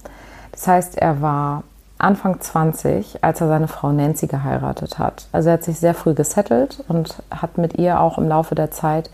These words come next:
insgesamt vier Kinder bekommen. Und er hat die ganze Zeit versucht,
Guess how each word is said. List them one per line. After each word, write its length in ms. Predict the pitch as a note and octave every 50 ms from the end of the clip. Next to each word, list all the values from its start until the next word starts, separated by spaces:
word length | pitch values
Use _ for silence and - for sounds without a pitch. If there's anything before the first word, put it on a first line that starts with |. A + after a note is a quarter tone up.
| - - - - - -
insgesamt 800 | - F#3+ G#3 G3+ - - - F3+ D#3+ F3+ F3 E3+ F3 E3+ - - - - - -
vier 380 | - - - - G#3 G#3 G3+ G3+
Kinder 340 | - - E3 D3+ C#3 C3+
bekommen. 460 | - - - - - - - - - - - - - - - - - - - - - - - _ _ _ _ _ - - - - - - - - - - - - - - - -
Und 440 | G3 G3 G3 G3 G3 G3 G3 F#3+ F3 - - - - -
er 120 | - F#3 F#3+
hat 160 | G#3+ G#3+ -
die 60 | G#3
ganze 260 | A3 A3+ A#3+ A#3+ A#3+
Zeit 420 | - - - A3 G#3 G#3 G#3+ - - -
versucht, 640 | - - G#3 F3 E3+ G3+ G#3+ A3 - - - -